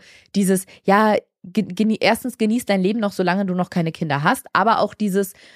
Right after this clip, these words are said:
auch wenn du keine Kinder kriegen kannst oder hast,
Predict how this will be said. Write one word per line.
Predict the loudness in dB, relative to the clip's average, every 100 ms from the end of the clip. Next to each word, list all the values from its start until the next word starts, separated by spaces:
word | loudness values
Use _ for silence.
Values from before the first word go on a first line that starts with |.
| _ _ _
auch | -2 2
wenn | 0 0
du | 0
keine | 0 -2
Kinder | -2 -2 -2
kriegen | -2 -4 -4
kannst | -4 -6 -4
oder | -2 0 2
hast, | -2 -4